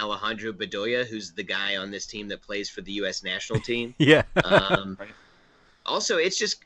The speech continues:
Speaker 1: kind of crazy that Onyewu and Jack Elliott, a rookie this year, are their, their center back pairing that's helped them turn things around. Because last year, Richie Marquez was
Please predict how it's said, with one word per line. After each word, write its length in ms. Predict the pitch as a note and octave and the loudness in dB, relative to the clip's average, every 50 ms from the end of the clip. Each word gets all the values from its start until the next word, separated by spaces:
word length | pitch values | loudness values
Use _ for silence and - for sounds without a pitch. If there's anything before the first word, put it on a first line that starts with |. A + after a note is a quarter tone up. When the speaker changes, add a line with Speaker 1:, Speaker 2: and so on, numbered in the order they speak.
| _ _ | _ _
Speaker 1:
kind 200 | - - E3 E3+ E3+ | -6 -4 -2 0 0
of 60 | - | 0
crazy 340 | - D3 C#3 D3 C#3 C3+ C#3+ | 0 2 2 2 2 2 0
that 140 | B2+ B2+ A#2 | 0 0 0
Onyewu 680 | A#2 A2 G#2+ G#2+ G#2+ A2+ B2 B2+ B2+ C#3 D3 C#3+ C3 G2 | 0 0 0 0 0 0 0 0 0 0 0 0 0 -2
and 120 | G#2 G#2+ | -4 -6
Jack 380 | F#2 - A#2 G#2 A2+ A#2 A2+ - | -8 -6 -4 -4 -4 -4 -6 -6
Elliott, 460 | - F#2+ A2+ B2 B2 G#2+ F#2+ F2+ F2+ - | -6 -4 -4 -2 -2 -2 -4 -4 -6 -6
a 80 | D2 F#2+ | -8 -8
rookie 360 | G2 G2 A2+ A#2+ - A2 G2 F#2 | -6 -4 -4 -4 -4 -6 -6 -6
this 240 | F#2 F#2+ F#2+ - - | -6 -6 -6 -6 -4
year, 380 | F#2+ F#2+ F#2+ F#2+ F#2 D#2+ D2+ | -2 -2 -2 -2 -2 -2 -2
are 60 | G2 G2+ | -2 -2
their, 320 | G2+ G2 F#2+ F#2+ F2+ - _ _ | 0 0 0 -2 -4 -6 _ _
their 120 | - G2+ G2+ | -4 -4 -2
center 360 | - - - A2 G#2+ G#2+ G#2+ | 0 0 0 0 0 0 -2
back 260 | G2 G#2+ G#2+ G#2+ - - | -2 -2 -2 -4 -4 -4
pairing 320 | - G#2+ A2 A#2 B2 C3 | -4 -2 -2 -2 -2 -2
that's 160 | B2 F#2+ - - | -4 -6 -6 -6
helped 200 | A2 G#2 F#2+ - | -8 -8 -10 -10
them 140 | G#2 G2 | -12 -12
turn 260 | F#2+ - G#2+ G2+ G#2 G#2+ | -10 -8 -8 -8 -8 -6
things 280 | - A2+ A2 G#2 F2+ | -4 -4 -4 -4 -4
around. 480 | F2+ F#2+ G#2+ A2+ A2+ G#2 F#2 F2 E2+ - _ _ _ _ _ _ _ _ - | -4 -4 -2 -2 -2 -2 -4 -6 -8 -14 _ _ _ _ _ _ _ _ -8
Because 280 | A#2 - C3 A2+ G#2 | -6 -4 -4 -2 -2
last 300 | A2 A2+ B2+ D#3+ - - | -2 -2 -2 -2 -2 -2
year, 100 | B2 A2+ | -2 0
Richie 280 | G#2+ A2+ B2+ B2 - A#2 | 0 0 0 0 0 -2
Marquez 560 | G2+ G2+ A2+ C3+ - - A#2+ F#2+ G2 F#2+ F2+ G2 | 0 0 -2 -2 -2 -2 -2 -2 -2 -2 -4 -4
was 340 | G2+ F#2+ F#2+ F#2+ - - | -6 -6 -4 -6 -8 -10